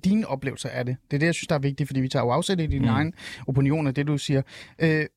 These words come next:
Speaker 1: kan du komme med et eksempel på, hvilken pres du selv har oplevet, øh, på baggrund af de ting, du lige har sagt?
Speaker 2: Det kan sagtens. Øh...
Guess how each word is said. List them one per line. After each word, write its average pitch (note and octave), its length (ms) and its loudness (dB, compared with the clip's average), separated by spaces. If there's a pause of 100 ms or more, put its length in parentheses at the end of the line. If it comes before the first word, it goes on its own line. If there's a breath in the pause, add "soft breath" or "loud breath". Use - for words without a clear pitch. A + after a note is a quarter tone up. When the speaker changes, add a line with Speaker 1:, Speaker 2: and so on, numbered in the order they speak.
(140)
Speaker 1:
kan F3+ 80 0
du F3+ 60 2
komme B3 180 0
med C#4 80 2
et G#3+ 60 0
eksempel G#3+ 320 0
på, G#3 120 2
hvilken F3+ 300 0
pres - 280 0
du G3 120 0
selv B3+ 240 -2
har F#3 100 -2
oplevet, D3 440 -4 (240)
øh, C#3+ 160 2
på D3+ 80 -2
baggrund D3+ 300 0
af C#3+ 60 -2
de C3+ 60 -10
ting, D3+ 140 -4
du C#3 40 -6
lige C#3+ 100 0
har C#3+ 40 2
sagt? C3+ 220 -4 (500 soft breath)
Speaker 2:
Det C#3+ 80 4
kan D#3+ 100 0
sagtens. B2+ 500 -2
Øh... A#2 840 4